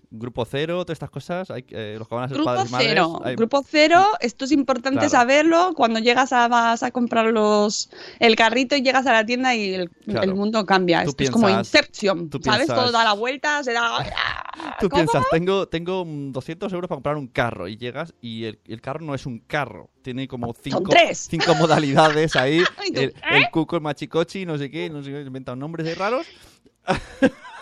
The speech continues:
Speaker 2: Sí, bueno, ahí hay, hay, em, investigadores que llaman a los, em, dispositivos para bebés, que, eh, este tipo de dispositivos que controlan el movimiento,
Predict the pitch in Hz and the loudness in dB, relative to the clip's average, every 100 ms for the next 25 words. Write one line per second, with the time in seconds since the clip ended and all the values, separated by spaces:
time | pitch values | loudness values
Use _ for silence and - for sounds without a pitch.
0 | - 220 180 233 262 240 247 339 359 - | -8 -2 -2 4 6 6 6 4 2 0
1 | 302 339 330 311 294 302 285 269 262 254 | 0 0 0 -2 -2 -4 -2 -2 -4 -2
2 | 277 262 254 269 247 254 269 262 226 226 | 2 2 2 2 2 2 0 -2 -2 0
3 | 240 262 285 - 220 220 226 226 220 220 | 2 2 0 2 4 6 6 4 4 4
4 | 233 233 - - - - 185 175 180 180 | 4 4 -2 -6 -8 -2 0 2 2 2
5 | 180 175 170 208 - 185 180 240 240 233 | 2 2 2 2 2 2 4 6 8 8
6 | 226 220 220 220 - - - - 220 214 | 8 8 6 4 -2 -10 -14 -2 4 4
7 | 208 214 220 220 214 - 180 175 - - | 4 4 4 2 -4 -4 -2 -2 -2 -2
8 | 185 - 185 - 208 214 208 190 196 170 | -2 -2 -4 -2 0 4 4 4 0 0
9 | 214 196 - - 196 190 196 180 208 208 | 2 2 2 2 2 4 2 6 6 6
10 | 208 208 214 214 202 | 4 4 4 4 2